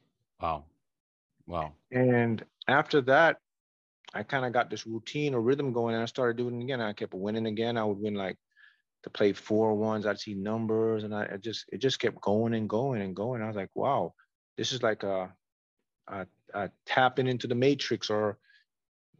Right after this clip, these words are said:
Speaker 2: getting into that field of the infinite possibilities." And I just kept doing it and doing it. Just, it was just amazing how we can shift our reality in our world just by our beliefs and our intention and, and, and condition our unconscious or subconscious mind.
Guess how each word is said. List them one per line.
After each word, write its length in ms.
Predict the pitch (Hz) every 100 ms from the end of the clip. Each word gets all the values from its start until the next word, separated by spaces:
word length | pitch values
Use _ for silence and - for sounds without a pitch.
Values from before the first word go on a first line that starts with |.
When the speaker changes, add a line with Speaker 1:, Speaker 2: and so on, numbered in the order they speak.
| _ _ - _ -
Speaker 2:
getting 220 | 127 127
into 160 | 117
that 180 | 123 113 -
field 340 | 139 143 131 117
of 100 | 107
the 100 | 117
infinite 300 | 120 117 110
possibilities." 800 | 120 113 98 127 123 110 107 95
And 100 | 107
I 60 |
just 220 | 107 107
kept 220 | - - -
doing 280 | 107 117 113
it 80 |
and 140 | 110 104
doing 220 | 110 110
it. 120 | 107
Just, 440 | 104 101 - - - - _ _ _ _ _ -
it 120 | 104
was 120 | 117
just 160 | 113 113
amazing 460 | 110 131 131 123
how 480 | 107 117 113 113 110 104 - 92
we 160 | 113
can 160 | 110 107
shift 380 | - 123 - 117
our 180 | 107
reality 560 | 104 104 110 110 98 107
in 60 | 101
our 120 | 101
world 400 | 101 107 101 92 _ _ _
just 320 | 107 123 139 -
by 260 | 127 127 -
our 260 | 110 113
beliefs 680 | 107 104 104 117 127 - - -
and 100 | 104
our 160 | 101 101
intention 720 | 95 - 110 110 - 107 104
and, 180 | 104 - -
and, 180 | 101 87
and 240 | 95 98 90 _
condition 480 | - 107 123 - 113
our 240 | 107 - 110
unconscious 520 | 110 113 110 107 104
or 100 | 95
subconscious 540 | 104 90 101 98 - -
mind. 220 | 95